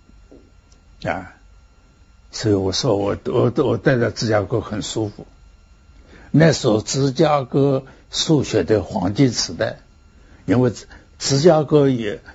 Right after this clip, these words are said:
数学界有一个所谓 Stone 时代，Stone 是系主任，他请了几个很好的人，安德威，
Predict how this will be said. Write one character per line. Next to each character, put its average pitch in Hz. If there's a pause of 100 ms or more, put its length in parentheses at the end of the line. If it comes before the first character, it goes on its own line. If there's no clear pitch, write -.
(160)
数 131
学 110
界 113
有 101
一 95
个 123
所 113
谓 101 (220)
Stone 180
时 -
代， 113 (760)
Stone 190
是 104
系 -
主 87
任， 135 (480)
他 139
请 -
了 123
几 101
个 101
很 131
好 107
的 92
人， 92 (340)
安 110
德 117
威， 101